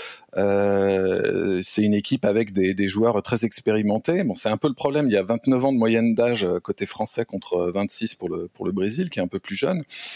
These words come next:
Euh, c'est une équipe qui a beaucoup d'assurance, qui a un patron, un vrai patron, qui a beaucoup de sérénité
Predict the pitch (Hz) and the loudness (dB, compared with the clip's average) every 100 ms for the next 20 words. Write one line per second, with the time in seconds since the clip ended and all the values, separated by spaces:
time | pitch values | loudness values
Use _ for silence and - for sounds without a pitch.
0 | - - - - - 87 87 98 - 113 | -10 -10 -10 -6 -2 0 2 0 0 0
1 | 113 131 117 113 123 123 117 - 135 190 | 0 0 0 2 2 2 2 2 2 2
2 | 185 - 107 104 107 - 165 196 117 98 | 2 2 2 2 0 0 0 0 0 0
3 | 104 110 - - 175 185 156 120 98 117 | 0 0 -2 0 2 2 0 0 0 0
4 | 127 - 113 104 104 - 151 | -2 0 2 2 2 2 0